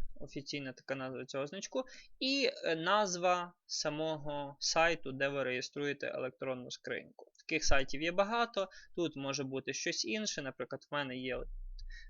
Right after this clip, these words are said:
е, отака електронна скринька і так далі. Тобто це, оце буде десь такого формату, ваша електронна скринька, де ось тут ім'я, ось цей значок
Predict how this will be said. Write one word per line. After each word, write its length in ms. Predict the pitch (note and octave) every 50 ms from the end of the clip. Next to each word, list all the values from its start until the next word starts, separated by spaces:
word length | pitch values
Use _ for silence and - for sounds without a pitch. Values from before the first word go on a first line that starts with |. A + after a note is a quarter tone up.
| - -
е, 320 | - - - - - - -
отака 680 | - - - - - G#3+ - - G#3+ G#3+ A3 A3 A3 A3 - - - - - _ _ - - - _ _ _ _ - - - - - - - - - - - - - _ _ _ _ -
електронна 520 | E3+ F3 F3 F3 - F#3 F#3 F3+ F3 E3+
скринька 480 | D#3+ - - - E3 D#3+ D#3+ D3+ - C3
і 80 | C3+ C3
так 220 | - - C3 -
далі. 240 | - F2+ - - - - _ _ - - _ -
Тобто 440 | E3+ D#3 - - D#3+ D3 - - - -
це, 400 | - - - G#3+ G#3+ G#3 G#3 G3 - - - - - - - -
оце 260 | - - - A#3+ A#3
буде 300 | G3+ F#3 G3 F3 E3 D3
десь 380 | C#3 D3 D3 - - - -
такого 440 | - - D#3+ - - F3 D#3+ D3 C3+
формату, 720 | - - D#3+ E3 F3+ G3 G#3+ A3 A3 A3 - G#3 G#3 G#3+ - _ _ _ _ _ _ _ _
ваша 340 | - D3 D#3+ D#3 - - C#3
електронна 440 | C3+ C3+ C#3 - - C#3+ C#3+ C#3 C#3
скринька, 500 | - - - A3+ A3 A3 A3 A3 - D#3+
де 260 | C#3+ C#3 D3 C#3+ B2+
ось 220 | - - - - -
тут 220 | - C#3+ C#3 - -
ім'я, 640 | - - F3 F3+ F#3+ G#3 A3+ A#3 A#3 A3+ G#3+ G#3+ - _ _ _ _ -
ось 180 | D3 - -
цей 220 | - - D#3 D3+ C#3
значок 600 | C#3 C#3+ D3+ D#3 - - - A3 A3 G#3 G#3 -